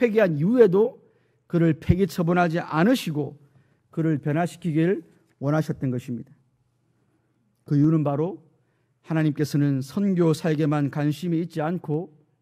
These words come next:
요나라는 그 한 사람에게도 관심을 갖고 계시며, 십이만 명의 니느웨 사람들의 회개만 원하고 기뻐하시는 분이 아니라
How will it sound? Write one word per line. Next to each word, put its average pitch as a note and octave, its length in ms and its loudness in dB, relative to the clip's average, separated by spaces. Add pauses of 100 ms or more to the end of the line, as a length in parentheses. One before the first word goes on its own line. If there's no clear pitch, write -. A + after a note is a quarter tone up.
(160)
요나라는 D3 680 0 (640)
그 D#3+ 160 2
한 D#3+ 280 0
사람에게도 E3 540 2
관심을 D#3+ 560 -2
갖고 D#3 260 -4
계시며, C3+ 400 -8 (1000)
십이만 F#3 520 2
명의 E3+ 240 4
니느웨 F#3 320 6
사람들의 F3 560 2
회개만 F#3 420 2
원하고 E3 380 2
기뻐하시는 G3 720 -2
분이 F3+ 180 -8
아니라 F#3 540 -4